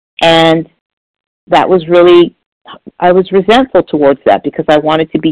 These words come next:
different. I wanted to come to the meetings. I wanted the fellowship, but I wanted to sneak my food on the side. But that doesn't work. It bites you in the butt.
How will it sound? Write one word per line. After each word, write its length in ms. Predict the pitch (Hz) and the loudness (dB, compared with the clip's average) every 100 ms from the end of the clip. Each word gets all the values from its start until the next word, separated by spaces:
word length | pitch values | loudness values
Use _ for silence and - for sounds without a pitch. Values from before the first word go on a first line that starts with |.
| 151 | -2
different. 360 | 208 - 143 - | -2 0 -6 -6
I 80 | 160 | -4
wanted 300 | 156 160 - | -2 -2 -4
to 60 | |
come 200 | - 156 151 | -6 -6 -4
to 80 | |
the 100 | 135 | -4
meetings. 480 | 135 170 208 202 196 - _ _ - | -2 2 2 2 -2 -8 _ _ -6
I 80 | |
wanted 280 | 147 131 135 | -2 -2 -2
the 100 | 143 | -6
fellowship, 680 | - 196 196 190 190 185 - _ _ _ | 0 2 2 2 -2 -2 -4 _ _ _
but 120 | 160 | 0
I 100 | 151 | 2
wanted 340 | 156 156 156 143 | 0 -2 -4 -6
to 100 | 147 - | -12 -8
sneak 280 | 170 - | -10 -8
my 180 | - 147 - | -8 -6 0
food 260 | 214 180 | 2 2
on 140 | 147 127 | 0 -4
the 100 | 139 - | -6 -2
side. 400 | 117 147 117 - _ _ _ _ _ _ | 0 -2 -6 -12 _ _ _ _ _ _
But 120 | - | -6
that 180 | 170 175 | -4 0
doesn't 320 | 196 190 190 | 0 0 -2
work. 500 | 185 254 214 190 - _ _ _ _ | 0 2 2 -2 -14 _ _ _ _
It 160 | 160 - | -10 -2
bites 280 | 156 190 - | -2 -2 -2
you 100 | 185 | -2
in 80 | 175 | -2
the 80 | |
butt. 400 | 165 - 233 - | -2 0 0 -2